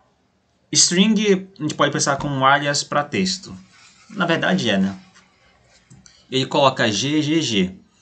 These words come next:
Então, essa função aqui, ela vai desenhar caixas, no plural, desenhar caixas,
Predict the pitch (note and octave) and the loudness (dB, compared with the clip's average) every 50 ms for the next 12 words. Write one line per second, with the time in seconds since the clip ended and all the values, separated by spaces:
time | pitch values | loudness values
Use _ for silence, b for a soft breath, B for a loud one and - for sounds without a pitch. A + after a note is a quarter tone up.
0 | b b b b b - C3+ C3 C#3 D#3 D3+ C#3+ C#3 - - - - F3 F#3 - | b b b b b -10 -8 -4 -2 -2 -2 -2 -2 -4 -6 -4 -2 0 0 2
1 | F#3+ F#3 - C#3+ C3 - - D3+ C3+ A#2 G#2 G2 G2 - - D3+ D#3+ D3 C#3 - | 0 0 0 0 0 0 0 0 0 0 0 -2 -4 -6 -4 -4 -4 -4 -6 -10
2 | B B B B B - - B2+ B2+ B2 A#2 C3 B2 B2+ C3 A#2 B2 B2+ B2+ C3+ | B B B B B -4 0 2 2 2 4 2 2 2 0 0 0 0 -2 -2
3 | D3 - - - _ - C#3+ C#3 C#3+ C#3 C3 - - - F#2+ F#2+ F#2 - - - | -4 -6 -12 -12 _ 0 4 4 4 4 2 0 -2 -2 -2 -2 0 -2 -4 -6
4 | - - - C3+ C3 - - F3 F3+ D#3 B2+ G#2+ G2 F#2+ G#2 A2 G#2+ G2+ A2+ A2 | -8 -8 -4 -4 -4 -2 0 0 2 4 4 4 4 2 0 -2 -4 -2 0 0
5 | A2+ B2 C#3+ C#3+ - - - - A2 G#2 G#2+ A#2 C3 - - F3+ F#3 F#3+ F#3 - | 0 0 -2 -4 -8 -8 -2 0 2 4 4 2 2 0 0 0 0 0 0 -2
6 | - | -8